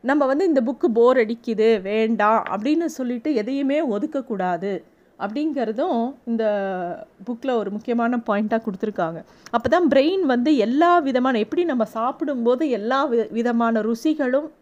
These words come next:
நம்ம நாக்குக்கு தேவையோ, அது மாதிரி பிரெயினுக்கு எல்லா விதமான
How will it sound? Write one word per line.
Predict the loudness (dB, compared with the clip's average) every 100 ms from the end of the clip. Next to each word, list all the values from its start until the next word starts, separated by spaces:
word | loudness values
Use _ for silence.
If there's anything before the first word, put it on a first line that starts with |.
| _
நம்ம | -4 -2
நாக்குக்கு | -2 -4 -6 -10 -12 -8
தேவையோ, | -4 -2 -4 -4 -4 -4 -6 _ _ _ _
அது | -4 0
மாதிரி | 2 2 0
பிரெயினுக்கு | 2 2 0 -2 -2 -2
எல்லா | 0 2 4 4
விதமான | 4 0 0 0